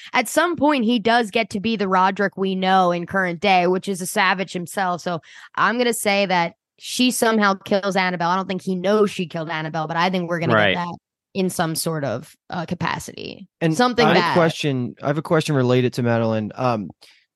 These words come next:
Speaker 3: this could have just been a weird line, but earlier, I didn't bring it up earlier in episode one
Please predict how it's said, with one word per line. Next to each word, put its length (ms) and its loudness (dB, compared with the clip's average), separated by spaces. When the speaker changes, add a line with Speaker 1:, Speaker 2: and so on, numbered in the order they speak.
Speaker 3:
this 260 2
could 160 2
have 100 4
just 180 0
been 120 2
a 80 4
weird 320 0
line, 500 0
but 180 -2
earlier, 400 4
I 100 2
didn't 180 2
bring 140 2
it 80 2
up 160 2
earlier 320 0
in 80 0
episode 380 -4
one 420 -2